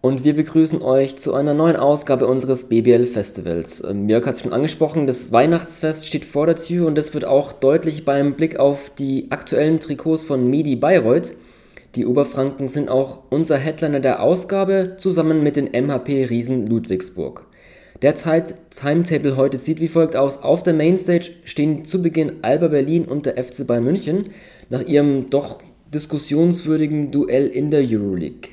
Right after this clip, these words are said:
Dann folgt der angesprochene Headliner. In der New School sprechen wir anschließend über Kostja Moschidi, der, man muss ja schon sagen, ehemals bei den Basketball-Löwen Braunschweig war. Die Line-Up thematisiert die besten Weihnachtsmänner der B B L, sag ich mal.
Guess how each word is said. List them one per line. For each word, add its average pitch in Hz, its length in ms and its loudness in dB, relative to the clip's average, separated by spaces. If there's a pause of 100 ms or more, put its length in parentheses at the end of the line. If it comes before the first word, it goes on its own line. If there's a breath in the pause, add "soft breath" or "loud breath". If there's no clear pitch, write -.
Dann 127 220 0
folgt 131 260 -4
der - 80 -4
angesprochene 117 520 -2
Headliner. 196 600 0 (640 loud breath)
In 185 160 4
der 185 120 8
New 180 200 4
School 180 240 0
sprechen 151 320 -6
wir - 160 0
anschließend 143 400 -4
über 147 160 0
Kostja 165 420 -2
Moschidi, 156 560 -2
der, 139 420 2 (140)
man 131 140 2
muss 139 80 -2
ja 139 80 -4
schon 131 140 -6
sagen, 123 280 -2
ehemals 143 540 2 (320 loud breath)
bei 120 160 2
den 127 180 0
Basketball-Löwen 110 840 0
Braunschweig 165 580 0
war. 160 400 2 (240)
Die 170 80 4
Line-Up 160 600 2
thematisiert 143 460 -4
die 139 40 0
besten 120 480 0
Weihnachtsmänner 117 800 0
der 110 100 0
B 110 160 2
B 107 80 0
L, 104 240 0
sag 131 160 -4
ich 151 160 -10
mal. 160 300 -4